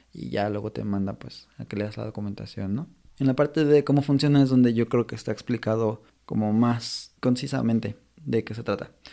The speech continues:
Entonces, lo que dice es básicamente que cuando creas componentes son independientes y la manera en la que los comunicas es a través de eventos. Entonces, no tienes manera de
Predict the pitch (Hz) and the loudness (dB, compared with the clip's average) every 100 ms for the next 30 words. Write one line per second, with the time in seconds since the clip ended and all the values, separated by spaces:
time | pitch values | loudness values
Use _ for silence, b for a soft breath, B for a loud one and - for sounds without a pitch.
0 | B - 139 143 147 156 165 202 180 175 | B -4 -2 2 2 2 2 2 2 -2
1 | 180 147 143 139 - 123 117 - _ - | 2 4 4 2 -2 -2 -2 -6 _ 0
2 | 135 127 156 156 160 143 151 147 185 180 | 2 4 2 2 2 4 4 4 -2 -4
3 | - - 139 127 127 135 131 139 123 113 | -16 -8 -2 4 4 4 0 0 0 2
4 | 120 151 233 233 - b b _ 139 151 | 2 2 0 -6 -14 b b _ -2 2
5 | 165 139 123 131 139 131 131 123 120 139 | 2 4 4 4 4 2 -2 -4 -2 0
6 | 147 147 160 165 143 147 156 - 120 127 | 0 0 2 2 4 2 -2 -6 -8 -8
7 | - 110 107 117 117 - 120 131 160 160 | -4 -2 0 -2 -2 -2 0 2 2 2
8 | 139 - _ _ _ _ _ _ _ _ | -2 -6 _ _ _ _ _ _ _ _
9 | _ _ _ _ _ _ - 131 143 165 | _ _ _ _ _ _ -8 -4 -2 0
10 | 170 156 131 139 147 139 131 143 143 | 2 4 6 6 4 2 2 0 0